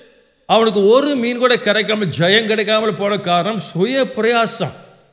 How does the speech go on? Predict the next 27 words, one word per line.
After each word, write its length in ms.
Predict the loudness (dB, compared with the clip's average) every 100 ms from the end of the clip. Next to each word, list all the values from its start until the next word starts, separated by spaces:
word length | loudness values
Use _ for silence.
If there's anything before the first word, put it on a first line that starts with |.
| _ _ _ _
தன்னுடைய 380 | 0 2 0 0
பலத்தை 400 | 0 0 0 -2
நம்பி, 520 | -2 -6 -4 -4 -2
தன்னுடைய 420 | -2 -2 -2 -4
ஞானத்தை 400 | -2 -4 -2 -4
நம்பி, 400 | -4 -4 -4 -4 -8 -8
"ஓ, 120 | -2
இப்படி 300 | 0 0 0
போனால் 440 | 0 0 -2 -2 -4 -14 -6
இங்க 160 | 2
இந்த 300 | 4 4 0
மீன் 200 | 0 0
இருக்கலாம், 340 | -2 -2 -2 -2
இப்படி 280 | -2 0 0
போனால் 340 | 2 2 0
இந்த 160 | 0 -2
மீன் 160 | 0
இருக்கலாம், 340 | 0 0 -2 -2
இப்படி 240 | 2 2
போட்டா 280 | 2 -2 -2
இப்படி 220 | -2 -4
மீன் 220 | -2 -2
கிடைக்கும்." 480 | -2 -2 -2 -2 -4 -10 -20 -20 _
இல்லை, 360 | -4 0 2 2 -2 -8
அருமையான 440 | -2 2 2 2 4
தேவனுடைய 180 | 2 0
பிள்ளைகளே 440 | -2 0 2 2